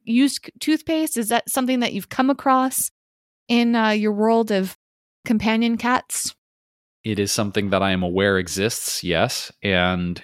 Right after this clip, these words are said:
Speaker 2: it is more about their willingness to receive the treatment.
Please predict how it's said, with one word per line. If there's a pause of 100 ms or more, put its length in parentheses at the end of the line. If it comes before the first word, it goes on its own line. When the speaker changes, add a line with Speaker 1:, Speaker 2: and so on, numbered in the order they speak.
Speaker 2:
it
is
more
about (1120)
their
willingness
to
receive
the
treatment.